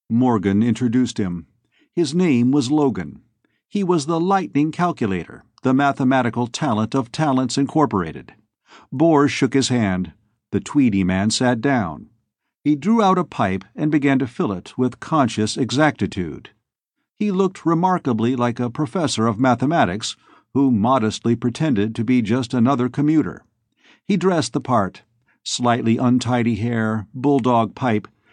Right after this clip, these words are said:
casual, expensive sports shoes. "I understand,"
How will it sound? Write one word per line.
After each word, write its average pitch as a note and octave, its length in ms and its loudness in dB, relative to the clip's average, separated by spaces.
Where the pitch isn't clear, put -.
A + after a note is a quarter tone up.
casual, A2+ 640 0
expensive G#2+ 720 -2
sports B2 400 2
shoes. D2+ 600 -4
"I G#3 220 0
understand," D3+ 1000 0